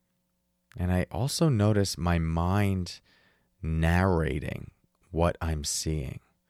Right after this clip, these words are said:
So I see, like, a play and a pause button, and my mind, it, like, sees that little green play button and interprets it as a play button, and the pause button, and,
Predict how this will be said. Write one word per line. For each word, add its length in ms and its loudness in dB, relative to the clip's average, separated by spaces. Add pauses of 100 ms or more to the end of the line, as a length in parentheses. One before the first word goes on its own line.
(460)
So 220 -4
I 80 0
see, 340 0
like, 180 -2
a 60 -2
play 460 0
and 100 0
a 40 -2
pause 440 0
button, 540 -8 (640)
and 120 0
my 160 4
mind, 560 2 (800)
it, 160 -6 (140)
like, 120 -10
sees 360 0
that 220 2
little 260 0
green 640 0
play 320 2
button 640 -2
and 160 -2
interprets 680 -2
it 140 0
as 200 -2
a 80 -4
play 300 -2
button, 480 -4 (1200)
and 120 -2
the 60 -2
pause 480 4
button, 600 0
and, 160 -4